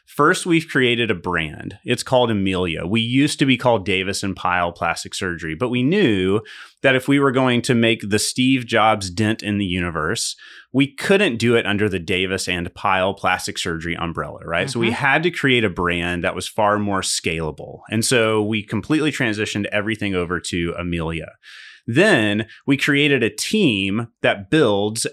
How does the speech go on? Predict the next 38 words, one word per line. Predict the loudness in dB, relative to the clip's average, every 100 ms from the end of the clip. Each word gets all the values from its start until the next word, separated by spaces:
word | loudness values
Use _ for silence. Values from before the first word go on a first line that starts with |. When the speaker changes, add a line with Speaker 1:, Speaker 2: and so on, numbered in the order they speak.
| 0
Speaker 1:
everything | 2 2 2 0 -2 -4 -2 -4
for | -4 0 2
Amelia | 4 2 0 0 -2
and | 0 -2 0
makes | -2 -2 -2
Amelia | -2 -2 -4 -4
successful. | -4 -4 0 0 -2 -6 -6
And | -4 0
so | 2 2
that | 2 0 0
team | -4 -4 0 2 2 0
is | -2 -2 -2
the | 0
agency. | 2 0 0 -4 -8 -10 -4
And | -4
so | 0 2 0 -2 -10 -16 0
there, | 4 4 2 0
for | 2 2
example, | 2 0 0 -2 -2
there's | -2 -2
a |
dedicated | -2 0 2 0 2 2 2 -2
front-end | -2 0 2 2 0 -2 -4
designer | -2 2 2 2 2 0 -2 -4 -20 _
that | 0 4
does | 2 2 -4 4
all | 6 6 6
of | 2 2
the | 2
Amelia | 4 2 2 0
front-end | -2 -4 -2
design. | -2 0 0 0 -2
There's | -4
a | -4
dedicated | 0 0 0 0 0 0 0
back-end | 0 0 0 -2 -4 -6
software | -4 2 4 4 2 -2 -2
developer. | -2 -4 -4 -10 -14 -16